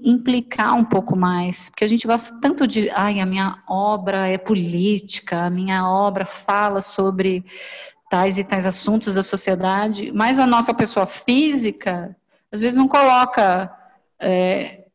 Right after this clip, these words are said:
não faz esse, esse deslocamento da política institucional ou até num lugar um pouco mais ativo. E aí eu, eu que gosto de inventar pra cabeça,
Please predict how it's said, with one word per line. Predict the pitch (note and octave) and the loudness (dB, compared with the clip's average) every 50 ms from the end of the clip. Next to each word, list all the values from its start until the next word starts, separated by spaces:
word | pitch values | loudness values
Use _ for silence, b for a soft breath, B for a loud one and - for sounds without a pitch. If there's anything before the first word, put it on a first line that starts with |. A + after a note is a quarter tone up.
| - - - - F#3+ | -14 -14 -12 -6 0
não | F#3+ A3 A#3 | 2 2 2
faz | A3 - - B3+ C4+ C4 A#3 G#3+ | 2 2 2 2 2 2 0 -2
esse, | G#3+ - - A3+ | -4 -4 -4 -4
esse | F3+ F3+ G3 - - G3 F3+ | -4 -4 -4 -4 -4 -4 -4
deslocamento | F3 F#3+ G3+ G3 F#3+ G3 G3+ F#3+ F#3+ F#3 F3+ F3+ F3+ F3+ F#3 - F3+ F3 - _ _ _ _ - | -2 -2 -2 -2 0 -2 -2 -4 -2 -4 -4 -6 -6 -8 -10 -12 -12 -14 -14 _ _ _ _ -8
da | F3+ | -8
política | F3+ - F#3+ E3+ F3+ F3 F3 - - - F3+ F3 F3 - - | -4 -4 -4 -4 -4 -6 -8 -10 -12 -8 -6 -6 -6 -4 -4
institucional | F#3+ F3+ F3+ F#3 F#3+ - F#3+ F3+ - G3+ F#3+ F#3+ F#3 F#3+ G#3 A#3+ B3 B3 A#3 G#3 | -4 -6 -6 -8 -10 -10 -10 -6 -4 -2 0 0 2 2 4 4 4 6 6 6
ou | G3+ F#3+ F#3+ F#3+ F#3 G3+ G3 | 6 6 6 6 4 4 2
até | G3 F#3+ G3 A3+ A#3+ | 2 0 0 0 0
num | B3+ C4 C4 B3+ B3 B3 A#3 | 0 0 0 0 0 2 2
lugar | A#3 A#3 A3 A3 A3 A#3 B3 | 2 2 4 2 2 2 2
um | B3 A#3 | -2 -4
pouco | A#3 B3 A#3+ - | -4 -4 -4 -2
mais | B3 C4 C4 C4+ C4 C#4 | 0 0 0 0 0 0
ativo. | C4 C4 - - B3 A#3 A3+ G#3+ F#3+ - A#3 - - _ _ _ _ _ _ _ _ _ _ _ _ _ _ | -2 -2 -2 -2 0 0 0 0 -2 -6 -10 -10 -14 _ _ _ _ _ _ _ _ _ _ _ _ _ _
E | F#3+ F#3 F#3+ | -4 -2 0
aí | F#3+ F#3+ F#3+ G3 | 0 0 0 0
eu, | G3 G3+ A3 G#3+ - - - | 0 0 -2 -4 -6 -8 -6
eu | F3 F#3 G3 G#3 | -4 -4 -4 -4
que | G3+ - G#3+ G3 F#3+ F#3 F#3 - - b b b b b b b b b b _ | -6 -8 -6 -6 -6 -6 -8 -10 -16 b b b b b b b b b b _
gosto | F#3 F3+ F#3+ G3 G#3 A3 - - - - F#3+ F3 | -2 0 2 2 2 0 -2 -6 -6 -6 -4 -4
de | E3+ F#3 F#3 | -2 -2 -2
inventar | F3+ F3+ F#3 F3+ F3+ - G3+ G3+ G3+ | 0 0 0 -2 -2 0 0 -2 0
pra | G#3 A3 | 0 -2
cabeça, | - - F#3 F3 E3 F3+ F3+ F#3 G#3+ - - - A#3+ B3+ C4 - | 0 0 -2 0 0 0 0 0 -2 -4 -4 -4 -4 -4 -4 -4